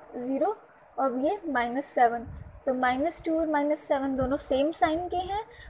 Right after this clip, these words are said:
और माइनस के हैं, तो माइनस करके और इनको ऐड करेंगे तो ये भी आ गया हमारे पास माइनस नाइन। अब बढ़ते हैं हम डायगोनल्स की तरफ। डायगोनल्स में हमारे पास फर्स्ट डायगोनल क्या है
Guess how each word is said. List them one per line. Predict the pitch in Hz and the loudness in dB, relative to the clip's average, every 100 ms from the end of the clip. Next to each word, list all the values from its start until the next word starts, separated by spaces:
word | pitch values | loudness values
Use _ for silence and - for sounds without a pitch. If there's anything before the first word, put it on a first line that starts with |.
| - | -4
और | 254 | -2
माइनस | 247 240 254 311 - | 0 0 0 -2 -2
के | 339 | -2
हैं, | 370 | -2
तो | 403 311 | 2 2
माइनस | 269 247 254 392 - - - - - | 2 0 -2 -4 -4 -10 -16 -20 4
करके | 311 285 330 | 6 6 4
और | 392 | 2
इनको | 294 254 247 - | 2 0 -2 2
ऐड | 240 240 | 4 4
करेंगे | - 254 302 | 2 0 0
तो | 370 | 0
ये | 294 262 | 0 0
भी | 254 | 2
आ | 247 226 | 4 4
गया | 240 | 2
हमारे | 240 233 | 0 -6
पास | 262 330 - | -4 -4 0
माइनस | 254 233 254 415 - 320 | -2 -2 -2 -4 -6 -4
नाइन। | 262 240 - - - - - - - - - - - - | -2 -2 -4 -16 -20 -20 -20 -20 -20 -20 -20 -20 -20 0
अब | 339 302 | 2 8
बढ़ते | 339 320 320 | 10 10 6
हैं | 311 320 | 2 2
हम | 320 359 453 - - - | 0 -2 -6 -14 -18 0
डायगोनल्स | 254 254 233 247 240 | 8 8 8 2 -2
की | - | -4
तरफ। | 254 226 220 - - - - - - - - - - | -4 -2 -4 -10 -20 -20 -20 -20 -20 -20 -20 -20 -4
डायगोनल्स | - 277 277 339 403 403 - | 8 8 8 4 2 0 0
में | 330 339 - - | 2 2 -2 -12
हमारे | 320 302 294 | -2 2 4
पास | 330 349 | 4 2
फर्स्ट | - 349 - | 4 4 6
डायगोनल | 302 262 277 277 - | 4 4 2 0 2
क्या | 269 | 4
है | 240 277 - | 4 -2 -8